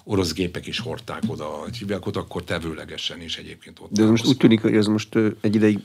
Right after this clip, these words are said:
Speaker 2: mintha megállt volna.
Speaker 1: Hát abban az értelemben igen, hogy azok, akik, ö, ott vannak, azok most fölépült kis sátorba vannak, de képzeljük el, ha Röszke mögé,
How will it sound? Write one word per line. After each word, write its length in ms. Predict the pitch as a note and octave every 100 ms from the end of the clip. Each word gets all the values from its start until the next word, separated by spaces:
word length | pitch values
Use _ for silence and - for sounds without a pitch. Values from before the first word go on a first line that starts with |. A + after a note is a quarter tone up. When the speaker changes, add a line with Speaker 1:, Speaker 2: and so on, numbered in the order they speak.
| -
Speaker 2:
mintha 280 | G#2 G#2+ G#2
megállt 460 | G2 E2+ F2+ D2+
volna. 280 | - C2+ B1+ - _ _ _ _ _ _ _ _ _ _ _ _
Speaker 1:
Hát 480 | - - G2+ G#2+ -
abban 300 | - A#2 B2+
az 160 | A#2+ A2+
értelemben 600 | G#2+ B2+ B2 B2+ C3+ D#3
igen, 440 | G2 F#2+ G2 B2+
hogy 300 | A#2 A2+ A#2
azok, 440 | A2+ G2 G#2 -
akik, 440 | - E2 E2 E2 -
ö, 240 | F#2+ E2+ F2
ott 280 | G2+ A#2+
vannak, 400 | B2 D3+ D3+ D3
azok 260 | C#3+ C3+ A#2
most 360 | B2 B2 - -
fölépült 600 | B2+ G#2 F2+ F#2 F#2 -
kis 200 | G2+ -
sátorba 560 | E2+ D2 - F2 F#2
vannak, 380 | A#2 C#3 C#3+ C#3+
de 120 | B2+ B2+
képzeljük 600 | A2+ F2+ - F#2 F#2 A2
el, 160 | G#2+
ha 160 | G2+ G#2
Röszke 440 | G#2 - - F2
mögé, 500 | F#2 G2+ G#2+ G#2+ A2